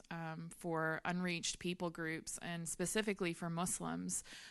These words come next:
Uh, we took a class on Islam in college where we learned, um, so much about what, what Islam is and, um,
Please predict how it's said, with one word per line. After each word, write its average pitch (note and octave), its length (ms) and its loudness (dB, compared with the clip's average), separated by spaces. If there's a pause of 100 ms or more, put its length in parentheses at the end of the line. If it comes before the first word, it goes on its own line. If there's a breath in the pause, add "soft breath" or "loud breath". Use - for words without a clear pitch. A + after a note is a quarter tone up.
(120 loud breath)
Uh, F3 200 8
we F#3 80 6
took G#3+ 180 4
a F3+ 140 8
class F3+ 360 8
on F3 140 4
Islam E3+ 480 6
in E3+ 80 0
college F3 480 6
where F3 140 2
we E3 120 4
learned, F3+ 480 4 (380 soft breath)
um, E3+ 240 4
so A#3 260 8
much F3+ 480 8
about E3+ 440 8
what, E3+ 340 4
what F#3 240 6
Islam E3+ 420 4
is F3 380 4
and, E3 320 -2
um, D#3+ 460 -4